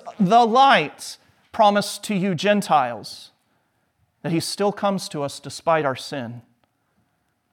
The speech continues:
The Christmas tree may just be a tradition, but it is a tradition that points us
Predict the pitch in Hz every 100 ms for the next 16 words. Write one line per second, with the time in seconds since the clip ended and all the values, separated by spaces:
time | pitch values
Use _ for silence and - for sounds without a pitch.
0 | _ _ _ _ _ _ _ _ _ _
1 | 131 - 202 190 175 165 - - 165 156
2 | 165 160 165 160 - - 147 151 - 147
3 | 120 107 - 110 127 _ _ _ _ _
4 | _ _ _ _ _ _ _ _ - 139
5 | 160 156 143 - - 131 170 185 - 120
6 | 123 _ _ _ _ 135 131 - 165 160
7 | - 143 135 - -